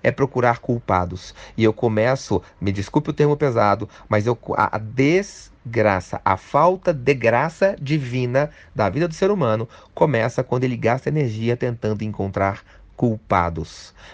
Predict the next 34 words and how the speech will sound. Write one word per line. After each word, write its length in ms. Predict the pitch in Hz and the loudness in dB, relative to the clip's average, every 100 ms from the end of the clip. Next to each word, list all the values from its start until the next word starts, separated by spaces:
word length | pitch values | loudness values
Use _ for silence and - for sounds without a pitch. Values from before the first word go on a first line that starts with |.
| - | -2
Bill 140 | 113 | 0
Gates 320 | 107 123 123 | 2 -2 0
já 80 | 127 | -2
dizia, 560 | 120 107 120 127 95 - _ _ | -2 -2 0 2 2 0 _ _
"A 120 | - 98 | -4 -2
vida 200 | 110 110 | 0 0
não 160 | 110 | 0
é 120 | 113 | 0
justa." 440 | 104 104 107 - - - - | -2 -4 -4 -6 -6 -12 -8
Acostume-se. 920 | - 110 117 - 117 117 98 - 98 - - - - - | -4 -4 -6 -6 -4 -4 -4 -8 -12 -12 -20 -20 -20 -2
Você 300 | - - 143 | -2 2 2
vai 200 | 123 131 | 4 2
sempre 640 | - - - 156 185 151 | -2 -4 0 0 -2 -4
ter 280 | 123 117 110 | -4 0 -2
pontos 460 | - 117 120 107 101 | 0 -2 -2 -6 -4
melhores 520 | 104 98 107 131 117 | 0 4 4 2 -2
e 60 | 120 | -4
piores 460 | 156 139 147 127 | 0 4 4 0
do 100 | 110 | -6
que 140 | - 104 | -4 -2
outros. 480 | 87 - - - - - - - | -2 -6 -16 -18 -20 -18 -12 0
Imagine 320 | 180 190 233 | 2 2 2
uma 120 | 208 | 2
linha 260 | 165 190 170 | 2 -2 0
de 80 | |
largada 680 | 143 131 113 135 180 127 - - | 2 2 2 0 2 0 -2 -4
onde 160 | 143 151 | -4 0
todas 200 | 202 185 | -2 -2
as 80 | |
pessoas 320 | - 160 196 170 | -6 0 0 0
estão 220 | 156 170 | 2 2
lado 180 | 165 151 | 4 2
a 60 | |
lado. 340 | 123 87 - | 2 0 -4